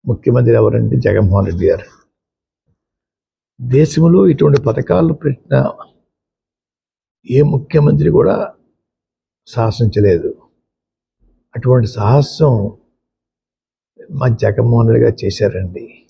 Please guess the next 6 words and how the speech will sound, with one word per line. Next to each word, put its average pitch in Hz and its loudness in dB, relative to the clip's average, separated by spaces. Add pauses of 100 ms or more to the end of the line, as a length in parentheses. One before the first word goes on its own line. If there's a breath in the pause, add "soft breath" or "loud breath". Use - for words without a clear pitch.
(1700)
కానీ 104 2 (160)
ప్రజలు 165 4 (2000)
ఎందుకు 190 6 (100)
రిసీవ్ 165 2
చేసుకోలేదు 131 2 (960)
అనేది 143 -2